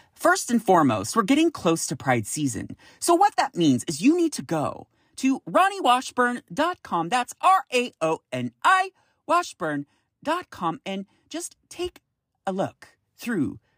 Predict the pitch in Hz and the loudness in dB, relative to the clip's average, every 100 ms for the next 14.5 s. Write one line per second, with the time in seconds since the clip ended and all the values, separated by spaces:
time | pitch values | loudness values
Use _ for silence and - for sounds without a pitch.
0 | _ - 277 - 131 285 359 - 349 - | _ -2 -2 -2 0 2 2 0 -6 0
1 | 226 233 185 180 180 147 139 135 131 127 | 0 2 2 2 0 -2 -4 -2 -2 0
2 | 127 123 117 - _ _ _ 139 - 320 | 0 -2 -2 -6 _ _ _ -12 -10 -12
3 | - _ 139 180 220 - 135 - - - | -12 _ -6 -4 -4 -8 -14 -12 -14 -16
4 | _ _ - 208 214 214 - 359 - - | _ _ -4 -2 -2 -2 2 0 0 -2
5 | 233 233 - 175 170 170 - _ _ 180 | 0 -2 0 2 2 0 -10 _ _ -4
6 | 143 123 113 113 _ _ _ 151 151 370 | -2 -6 -6 -8 _ _ _ -2 2 2
7 | 339 - - _ _ - 214 208 - 190 | 2 -4 -16 _ _ -2 2 2 2 0
8 | 277 320 294 240 233 202 185 - 175 - | 0 0 -2 -4 -6 -6 -12 -8 -8 -6
9 | 147 151 147 - 156 - - 147 135 127 | -10 -8 -12 -12 -12 -12 -6 -4 -4 0
10 | 165 170 139 - _ _ 127 165 165 - | 4 4 0 -10 _ _ -6 -2 -2 0
11 | 349 381 359 - 214 156 240 277 - 180 | 4 4 2 -4 -8 -4 -4 -6 -8 -6
12 | 175 175 - _ _ _ 139 139 110 104 | -4 -6 -12 _ _ _ -6 -4 -4 -4
13 | 165 135 190 226 277 220 180 170 165 - | -6 -4 -6 -6 -8 -6 -4 -4 -6 -10
14 | _ _ - 139 | _ _ -10 -8